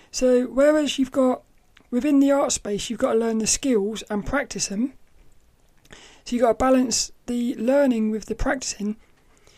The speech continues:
You've also now got this other thing, very much like Fractal. You've now got this thing where you've got the, the art bit, you've al-, you've also got your mind bit.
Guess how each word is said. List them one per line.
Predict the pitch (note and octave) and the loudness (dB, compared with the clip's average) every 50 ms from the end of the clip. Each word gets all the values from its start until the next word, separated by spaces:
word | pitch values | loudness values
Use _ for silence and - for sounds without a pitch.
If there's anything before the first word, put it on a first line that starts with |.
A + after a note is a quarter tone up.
| _ _ _ | _ _ _
You've | - B3 B3+ D4 | -6 -4 -2 0
also | D#4+ D#4 - - B3+ B3 | 0 -2 0 0 0 2
now | C4 C#4+ C#4+ A3+ A3+ | 2 2 0 -2 -4
got | - - C4 | -2 0 0
this | A3+ - - | 0 2 2
other | D4 D4+ C#4+ - | 0 0 0 -2
thing, | - - G3+ G3 A3 A3+ - _ _ _ _ _ _ - | -4 -6 -6 -4 -4 -6 -6 _ _ _ _ _ _ 2
very | C#4+ D4+ D4+ | 4 4 6
much | C#4+ C#4+ C#4+ B3 - | 6 4 2 0 0
like | B3+ A#3+ A3 | -2 -2 -2
Fractal. | - - D#4+ E4 D#4+ - - - G3+ G3+ G3 - _ _ _ _ _ _ _ | -2 0 0 0 0 -2 -4 -6 -6 -6 -6 -8 _ _ _ _ _ _ _
You've | - B3+ B3 | -2 2 2
now | C#4 C#4+ C#4 | 4 4 2
got | C#4 - B3 | 2 0 -2
this | A#3+ - | -2 -2
thing | - C#4 C4 B3+ | 0 0 2 2
where | B3+ B3 | 2 2
you've | B3 B3 B3 B3 | 2 0 -2 -2
got | - C4+ B3+ - | -2 -4 -2 0
the, | A3 A3+ B3+ - - | 0 -2 -2 -4 -6
the | G#3+ A#3+ C4+ | -2 0 2
art | C#4 D4 D4 - | 2 2 2 0
bit, | - G#3 G3+ A#3 - - _ _ - - _ _ | -2 -6 -4 -4 -6 -6 _ _ -20 -20 _ _
you've | - B3+ B3 | -8 -2 0
al-, | C#4 C#4+ - - - | 0 0 0 -4 -8
you've | A#3+ A3+ B3+ C4 | -4 -2 0 2
also | D4 D4 C#4 - B3 | 2 0 2 -2 -2
got | B3+ B3+ A3 | -2 -2 -2
your | A3 G#3+ | 0 0
mind | B3+ C#4+ D4+ D4+ C#4 A#3 | 2 2 4 4 4 2
bit. | - G#3+ G#3+ - - | 2 0 -6 -6 -8